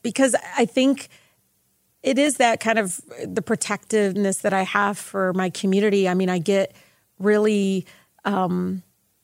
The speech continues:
I don't know, overwhelmed of this sense of how does this person who is a billionaire thinking that he could just come in here and not follow, like, the environmental processes, or,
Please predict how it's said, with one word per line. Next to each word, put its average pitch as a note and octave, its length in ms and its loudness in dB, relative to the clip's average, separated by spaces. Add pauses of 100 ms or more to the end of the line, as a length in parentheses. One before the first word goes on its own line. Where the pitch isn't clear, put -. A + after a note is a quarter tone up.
(580)
I B3+ 40 -2
don't C4 140 2
know, G#3+ 160 2
overwhelmed A3+ 800 4
of F#3 100 -2
this G3+ 140 0
sense G3+ 340 0
of F#3 100 -2
how A3 320 0
does A3+ 240 -2
this G3 200 -8
person F#3+ 600 0
who F#3+ 460 2 (400)
is G#3 140 0
a A3+ 40 6
billionaire G#3 520 4
thinking G#3 360 0
that F#3+ 360 0 (240)
he A3+ 160 -4
could A3 100 2
just G#3 140 0
come G#3 180 0
in G#3+ 80 2
here G#3+ 160 2
and G3 60 2
not F#3 180 -2
follow, G3 300 2
like, F#3 160 0
the F#3+ 80 -2
environmental F#3+ 560 0
processes, F3+ 880 -2
or, F#3+ 400 2